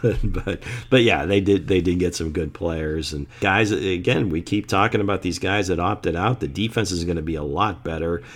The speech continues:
Uh, offensively, they should be, uh, have a little bit more spunk to them in the passing game. So, um, yeah, wouldn't be surprised if they're contending in the, in the East once again.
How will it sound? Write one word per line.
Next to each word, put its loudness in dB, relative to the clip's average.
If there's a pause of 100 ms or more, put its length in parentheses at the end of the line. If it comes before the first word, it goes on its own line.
(180)
Uh, -2
offensively, 2
they 4
should -2
be, 2
uh, -8 (240)
have -4
a 0
little 0
bit 0
more 0
spunk -2
to 4
them 2 (300)
in 0
the 2
passing 2
game. 6
So, 2
um, -2 (400)
yeah, 2
wouldn't 4
be 4
surprised 2
if 2
they're 4
contending 2
in 2
the, 0
in -2
the -2
East 0 (300)
once 0
again. 0